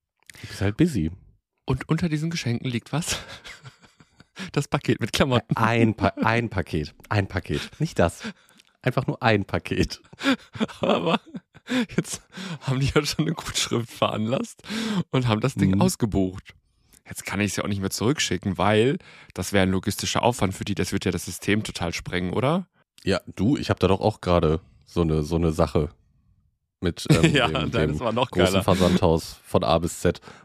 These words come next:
Speaker 1: wo ich dann auch aus der Nummer nicht mehr rauskam und einfach jetzt so getan hab, als wenn der vom Kundenservice recht hat und ich akzeptiere das jetzt einfach so, wie es ist. Mal gucken, was passiert.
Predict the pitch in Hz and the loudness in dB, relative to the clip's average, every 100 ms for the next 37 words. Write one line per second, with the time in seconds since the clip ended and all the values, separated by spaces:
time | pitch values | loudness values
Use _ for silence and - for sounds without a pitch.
0 | - 87 - 92 104 110 - 92 95 95 | 0 2 4 4 4 4 2 4 6 6
1 | 92 - 85 90 - - 123 123 107 - | 4 4 6 4 4 2 2 0 -2 -2
2 | 110 110 - 110 110 - 113 113 104 104 | 0 -2 0 -2 0 2 4 2 2 0
3 | 117 110 107 104 113 - 120 - 101 98 | 2 4 4 2 0 0 0 2 0 2
4 | - 101 - 139 - 123 131 - - 202 | 2 0 2 -2 -2 -2 -2 -4 -2 4
5 | 233 - - 87 87 - 90 98 - 143 | 4 4 2 2 2 2 2 0 0 0
6 | - - 85 - - 110 - 120 - 131 | 0 -4 -2 -2 0 0 0 -2 2 4